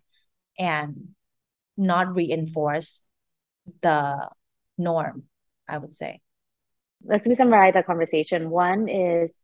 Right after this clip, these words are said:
Speaker 2: you know, it's important to find something we all enjoy talking about because, uh, these subtle nuances and these small incidents could lead to bigger issues in the societies. For example, funding gap, for example, unconscious bias against women.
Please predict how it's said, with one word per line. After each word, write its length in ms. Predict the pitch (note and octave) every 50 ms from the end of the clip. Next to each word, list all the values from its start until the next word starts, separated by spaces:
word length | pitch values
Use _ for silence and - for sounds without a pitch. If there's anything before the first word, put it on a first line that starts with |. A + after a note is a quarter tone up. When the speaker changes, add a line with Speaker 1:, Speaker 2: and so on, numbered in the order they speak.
| _ _ _ _ _ _ -
Speaker 2:
you 100 | G#3 F#3+
know, 100 | F#3 F3
it's 160 | F3 E3+ -
important 380 | F3+ F3 - F#3 F3 F3+ F#3
to 100 | G3 G3+
find 500 | F#3+ - F#3 F3 E3+ E3 E3 D#3+ D#3 D#3
something 420 | - - A#3 A#3 A3 A#3 A3+ A3 G#3+
we 100 | G3+ G3
all 180 | F3+ F3 E3+
enjoy 260 | E3+ E3+ E3 E3+ D#3+ E3 - _ _ _ _ _ -
talking 320 | F#3 F3 E3+ - G#3 A3
about 400 | A#3 G#3+ A#3+ A#3 B3+ C#4+ D4 - - _ -
because, 520 | F3+ E3 - - F3 E3 D#3+ D#3+ D#3+ D#3 - - _ _ _ _ _ _
uh, 400 | - F#3 F3 E3 D#3+ D#3 D#3+ E3 D#3+ -
these 320 | F#3+ G3 G3+ G3 - -
subtle 260 | - F#3 F3 F#3 F3+
nuances 680 | F3+ F3+ F#3 F#3+ F#3+ F3+ E3+ E3+ - - E3 D#3+ D#3 -
and 100 | E3 D#3
these 120 | D#3+ D#3+ D#3+ _ _ - -
small 280 | - F#3 E3+ E3 E3 -
incidents 560 | F3+ F3 F3 - F#3 F3+ F3+ F#3+ A3+ A3+ -
could 220 | - - F#3+ - F3
lead 180 | E3+ E3+ E3
to 140 | - - F3+ - -
bigger 180 | E3 - F#3+
issues 460 | G3 F#3+ G3 G3 - - A3 A3+ A3
in 80 | A#3 A3
the 100 | G#3 G3
societies. 640 | - - - - G#3+ G#3 G#3 A3 A#3 B3 B3 - -
For 80 | F#3
example, 540 | E3 D3+ - E3 D#3+ D#3+ - D#3 D3 D3+ - - _ _ _ _ _ _
funding 320 | - B3+ B3 A3+ A3+ G#3
gap, 360 | F#3 F#3 E3+ D#3+ D#3+ D#3+ - -
for 140 | - E3+ D#3+ D#3 - - _ _ _ _ _
example, 480 | - D#3+ D#3 D3 D3 - D3+ D3+ D3 - - - _ _ _
unconscious 540 | - G3 F#3+ F3+ - F3+ E3+ E3 - E3 -
bias 400 | - - A3 A3+ G3 E3 D#3 - D#3+
against 360 | D3 - D3+ C#3+ D3 - -
women. 420 | - D#3 D3+ D3 D3 D3 C#3+ D3